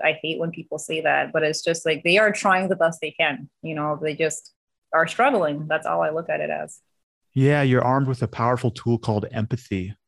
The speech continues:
Speaker 1: Mm-hmm.
Speaker 2: And when you have that, it doesn't need to be spoken. You, at the bedside, it's bedside manner, right? Sometimes that's taught. But you have empathy for your patients, then you're gonna be more relatable to them. You can treat them better. You can do better at your job.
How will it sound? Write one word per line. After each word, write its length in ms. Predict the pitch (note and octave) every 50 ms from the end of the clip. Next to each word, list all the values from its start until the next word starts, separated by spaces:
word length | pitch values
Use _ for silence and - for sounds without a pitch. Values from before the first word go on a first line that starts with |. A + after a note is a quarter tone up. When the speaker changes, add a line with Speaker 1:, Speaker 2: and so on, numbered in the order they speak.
| _ -
Speaker 1:
Mm-hmm. 40 | -
Speaker 2:
And 440 | G#2+ A2 A2 G#2+ G#2 G2 G2 G2 -
when 360 | - - A#2 A2 A2 A2+ A2 A2+
you 80 | A2
have 420 | G#2+ - - A2+ A#2 B2 B2+ A#2 A2+
that, 280 | A#2 G#2 G2 G2 -
it 280 | - - - - - A2
doesn't 200 | A#2 A2+ A2+ B2+
need 100 | B2 A#2
to 80 | A2+
be 40 | G2+
spoken. 600 | F#2+ - - - A2+ A2+ C3 - - F#2+ F#2 F2+
You, 160 | F2+ F2+ F2
at 160 | F2 F#2 F#2+ -
the 80 | G2
bedside, 480 | F2+ F2+ G#2+ G2+ A2 - - G2+ E2+ G2
it's 80 | G#2
bedside 480 | G2 G2 F2+ F#2+ - - - E2+ E2 E2
manner, 280 | F2 G2 G#2+ F2 D2+ -
right? 200 | D#2+ E2+ F#2 G2+ - _ -
Sometimes 340 | - - F2 - F2+ E2+ E2+
that's 180 | F#2+ G2 -
taught. 400 | - - - F#2+ D#2+ D2+ - - - _ _ - - _ - _ _ _ -
But 180 | G2+ F#2+ G2 G2
you 80 | G2
have 140 | A2 A2 - - -
empathy 400 | A2 A2+ - - - - G#2 F#2
for 120 | - G2
your 140 | G2 F2+ F2
patients, 540 | - - G2+ G#2+ - - G2+ F#2 E2+ - -
then 100 | G2 F#2+
you're 80 | F#2+
gonna 140 | - G2 F#2
be 140 | F#2 F#2+ F2+ F2 -
more 260 | - G#2 G2 F#2+ F#2
relatable 460 | F2+ F2 F#2 F#2+ G2+ G2+ G2+ F#2+ F#2 -
to 140 | - G2+
them. 160 | F2+ F2+ F2+ F2
You 80 | E2
can 100 | - F#2
treat 260 | F2+ - - G#2+ G2 -
them 100 | G2 F#2+
better. 240 | F2 F#2 F2+ F#2 F2
You 80 | E2+ E2+
can 160 | G2 G2+ F#2+
do 80 | G2
better 340 | E2 - - F#2 F#2 F#2+ F#2 -
at 180 | - F#2 F2 - -
your 220 | - G2+ F2 E2+
job. 520 | E2 - - E2 F2+ G#2+ G#2+ G2 D#2 -